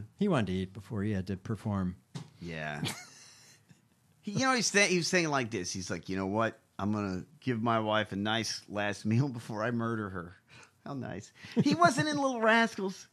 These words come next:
Speaker 1: He was.
Speaker 2: Oh, he was.
Speaker 1: Well, Our Gang is the same thing.
Speaker 2: Our Gang. Oh, shit.
Speaker 1: Little Rascals either morphed into Our Gang or the other way around.
Speaker 2: I bet, yeah. Wow. Well, R I P Robert Blake,
Speaker 1: At
Speaker 2: you
Speaker 1: age
Speaker 2: thought.
Speaker 1: five, eighty-two years ago.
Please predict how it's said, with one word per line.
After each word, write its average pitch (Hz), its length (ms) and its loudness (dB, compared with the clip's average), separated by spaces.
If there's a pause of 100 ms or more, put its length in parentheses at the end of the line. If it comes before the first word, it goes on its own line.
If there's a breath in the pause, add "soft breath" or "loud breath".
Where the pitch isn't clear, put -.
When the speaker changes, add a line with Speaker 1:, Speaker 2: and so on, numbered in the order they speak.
Speaker 1:
He 208 80 4
was. 208 400 0
Speaker 2:
Oh, 143 100 4
he 135 140 2
was. 104 100 -2
Speaker 1:
Well, 226 140 8
Our 185 160 8
Gang 123 240 4
is 101 100 -2
the 101 80 -4
same 123 180 -2
thing. 98 280 -10
Speaker 2:
Our 90 120 -2
Gang. 71 360 -10 (100)
Oh, 71 60 -12
shit. - 320 -16 (160)
Speaker 1:
Little 131 160 0
Rascals 120 480 -2 (760)
either 117 220 0
morphed 113 340 0
into 131 340 2
Our 120 180 2
Gang 117 260 2
or 107 80 0
the 104 80 -2
other 104 140 -2
way 98 80 -2
around. 95 360 -2 (1040)
Speaker 2:
I 139 80 0
bet, 143 400 -2
yeah. 73 520 -8 (1120)
Wow. 80 420 -6 (280)
Well, 104 420 0
R 110 200 4
I 110 140 4
P 131 260 0
Robert 101 380 0
Blake, 104 340 -2
Speaker 1:
At 139 180 2
Speaker 2:
you 135 120 2
Speaker 1:
age 82 60 0
Speaker 2:
thought. 80 80 -4
Speaker 1:
five, 120 500 2 (340)
eighty-two 139 1040 -4
years 175 340 8
ago. - 600 10